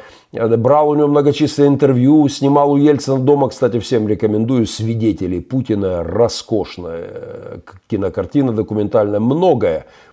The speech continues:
поясняющее о сегодняшних российских реалиях. Вся вот эта история,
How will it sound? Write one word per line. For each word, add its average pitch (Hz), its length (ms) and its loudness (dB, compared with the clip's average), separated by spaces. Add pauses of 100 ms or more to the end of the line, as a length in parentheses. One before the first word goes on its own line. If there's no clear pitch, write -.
поясняющее 98 800 0
о 82 140 -6
сегодняшних 92 640 -6
российских 87 600 -8 (340)
реалиях. 90 680 0 (720)
Вся - 300 0
вот 190 160 2
эта 175 240 4
история, 139 800 4